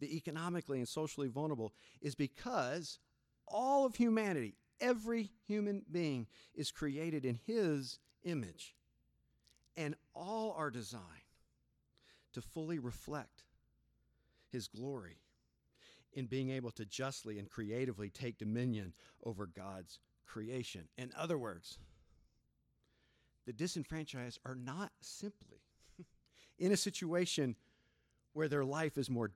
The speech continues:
difficult and they are more vulnerable to shifting economic seasons and downturns, though of course they absolutely are, but also because their vulnerabilities hinder them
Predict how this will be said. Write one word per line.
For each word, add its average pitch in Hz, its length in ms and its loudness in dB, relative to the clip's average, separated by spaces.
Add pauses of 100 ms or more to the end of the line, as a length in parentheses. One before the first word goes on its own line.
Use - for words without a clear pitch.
difficult 127 640 2
and 127 140 -2
they 143 80 2
are 139 80 4
more 131 200 6
vulnerable 123 560 4
to 117 100 -2
shifting 139 440 0
economic 127 540 0
seasons 123 420 0
and 104 140 -6
downturns, 123 640 -4 (280)
though 120 100 -6
of 101 120 -10
course 135 220 -2
they 110 120 -6
absolutely 107 480 -8
are, 80 280 -12 (1800)
but - 160 -8
also 170 420 -4
because 143 520 -2
their 127 160 0
vulnerabilities 117 880 -2 (760)
hinder 156 300 2
them 85 240 -14